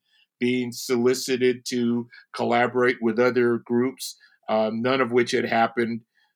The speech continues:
um, prior to the pandemic and the, and the rise of Black Lives Matter. So, so I, we take it as a compliment, or it's just a joke. It's, it's nothing personal.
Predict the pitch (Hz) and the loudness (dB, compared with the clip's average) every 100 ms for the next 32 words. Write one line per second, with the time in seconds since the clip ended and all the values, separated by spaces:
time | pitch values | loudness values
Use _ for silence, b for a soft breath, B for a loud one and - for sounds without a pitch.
0 | - 117 117 117 120 120 _ _ - 113 | -8 -4 -4 -4 -6 -10 _ _ -2 0
1 | 113 117 113 - 117 113 113 113 - _ | 2 0 -2 -2 0 2 2 -2 -6 _
2 | _ _ - 101 - 110 147 196 107 101 | _ _ -8 -8 -4 -4 -4 -2 -2 -2
3 | 98 - 104 98 98 98 98 98 95 - | -6 -8 -6 -6 -4 -4 -4 -6 -8 -10
4 | 92 95 95 92 90 - 95 92 92 92 | -10 -8 -6 -6 -8 -10 -8 -6 -4 -6
5 | 90 - _ _ _ _ _ _ _ _ | -8 -12 _ _ _ _ _ _ _ _
6 | 92 95 98 95 80 92 82 - 87 80 | -8 -4 -2 -4 -8 -12 -12 -12 -14 -14
7 | - 78 73 - - 143 113 - _ _ | -18 -20 -20 -20 -4 0 0 -2 _ _
8 | _ _ _ _ _ _ _ _ _ _ | _ _ _ _ _ _ _ _ _ _
9 | B B B B B - 127 120 113 95 | B B B B B -2 4 4 4 0
10 | - - - - 117 135 135 135 135 151 | -10 -18 -14 0 4 4 2 0 2 4
11 | 143 139 123 117 120 113 123 120 120 117 | 4 4 2 2 -2 -4 0 2 0 -2
12 | 113 113 113 - 143 123 104 107 90 - | 0 0 0 -2 -4 -4 -8 -6 -6 -8
13 | 98 - 98 - 107 113 - 98 98 92 | -12 -12 -12 -10 -6 -6 -2 -4 -4 -8
14 | - 95 - 87 | -8 -10 -10 -14